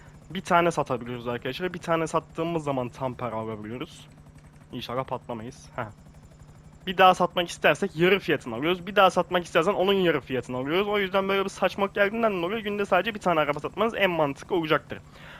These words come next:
Bunun da, e, sıfırlanma zamanı aslında günde bir değil, on sekiz saatte birdir arkadaşlar. Haberiniz olsun, ben yuvarlıyorum.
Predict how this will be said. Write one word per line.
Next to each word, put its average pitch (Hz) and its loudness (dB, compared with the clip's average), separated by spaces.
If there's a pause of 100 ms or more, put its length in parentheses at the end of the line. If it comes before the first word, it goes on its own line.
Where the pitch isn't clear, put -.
Bunun 208 2
da, 214 6
e, 147 0
sıfırlanma 190 2
zamanı 180 2
aslında 180 2
günde 180 -4
bir 180 -6
değil, 202 0
on 185 4
sekiz 151 -6
saatte 143 0
birdir 135 -8
arkadaşlar. 113 -4
Haberiniz 139 -2
olsun, 123 -6
ben 123 -4
yuvarlıyorum. 131 -4